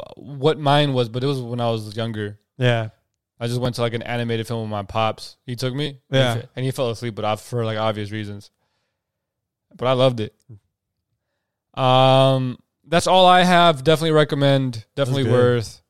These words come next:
Speaker 2: It's good.
Speaker 1: Um, anything else?
Speaker 2: I'm glad you liked it.
Speaker 1: Yes.
Speaker 2: I'm glad you finally watched it.
Speaker 1: Yes.
Speaker 2: Would have been better if you went with me, but, eh,
Speaker 1: Yeah,
Speaker 2: whatever.
Speaker 1: whatever.
Speaker 2: <laughs>
Speaker 1: Did you get a chance to watch Beastars?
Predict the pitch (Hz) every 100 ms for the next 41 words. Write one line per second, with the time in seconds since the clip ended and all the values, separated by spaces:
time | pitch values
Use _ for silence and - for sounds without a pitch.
0 | - 113 110 117 120 117 117 117 113 110
1 | 104 - _ _ _ - _ _ 143 143
2 | 143 156 156 - - 120 127 113 107 110
3 | 139 135 _ 110 - - _ 117 117 117
4 | 110 117 113 104 104 107 143 147 _ 123
5 | 107 - _ _ _ - 120 120 117 117
6 | 117 110 110 113 110 120 139 139 117 110
7 | 110 113 107 117 101 104 127 113 110 107
8 | _ _ _ _ - - - - - -
9 | - 147 139 180 185 180 175 170 165 170
10 | 180 160 175 156 139 180 214 214 208 -